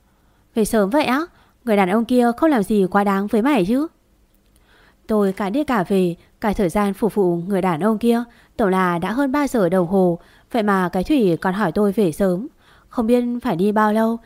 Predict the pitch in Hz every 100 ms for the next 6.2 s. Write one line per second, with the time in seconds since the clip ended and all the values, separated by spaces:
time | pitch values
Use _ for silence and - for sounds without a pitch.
0 | _ - 226 208 277 208 - 175 190 185
1 | 247 294 233 285 - 202 151 190 175 -
2 | 302 269 190 - _ _ _ _ - 202
3 | 202 180 247 359 _ _ _ _ _ -
4 | 247 220 196 220 330 _ - 233 190 208
5 | 180 233 226 226 262 196 208 165 202 175
6 | 226 247